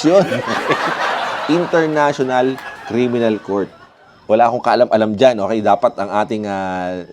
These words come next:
late legendary senator na si Miriam Defensor Santiago magiging miyembro dyan, magiging judge yata. Okay? Pero hindi natuloy. Ah, in the infamous speech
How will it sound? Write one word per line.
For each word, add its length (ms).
late 480
legendary 680
senator 480
na 120
si 80
Miriam 320
Defensor 400
Santiago 480
magiging 600
miyembro 480
dyan, 160
magiging 560
judge 400
yata. 400
Okay? 320
Pero 160
hindi 240
natuloy. 520
Ah, 320
in 160
the 200
infamous 480
speech 640